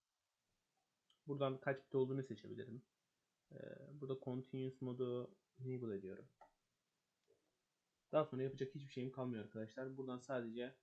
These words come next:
A D C in ikinin hangi pin olduğuna bakıyorum. P A iki pin arkadaşlar. Tekrar main C kısmıma gelelim. Şuradan core, e, S R C,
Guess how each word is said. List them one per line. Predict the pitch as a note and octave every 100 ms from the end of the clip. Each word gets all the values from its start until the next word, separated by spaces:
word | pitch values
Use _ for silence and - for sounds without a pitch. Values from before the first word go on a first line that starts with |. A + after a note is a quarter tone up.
| _ _ _ -
A | B2 B2+
D | B2+
C | B2
in | B2 B2+
ikinin | B2 A#2+ C3 - _ _ _ _
hangi | B2 B2+ B2+
pin | C3
olduğuna | B2 B2 B2
bakıyorum. | A2+ - A2+ B2
P | C#3 C3+
A | B2+ C3+
iki | C#3 C3 -
pin | -
arkadaşlar. | A2+ G2+ - G2+ G2 - G2+ - _ _ _ _ _ _ _ - - _ _ _ _ _ _
Tekrar | - D#3 D3+ D#3 D3+ -
main | D3+ D3+ D3
C | - D3 C#3+ - _
kısmıma | - D3 C#3+ B2 B2+ C#3 - _ _ _ -
gelelim. | C3+ A2+ A2+
Şuradan | - A#2 A2+ - -
core, | A2+ A2+ - _ _ _ -
e, | G#2+ A2+
S | - A#2 G#2+
R | G#2
C, | G2+ G#2 G#2+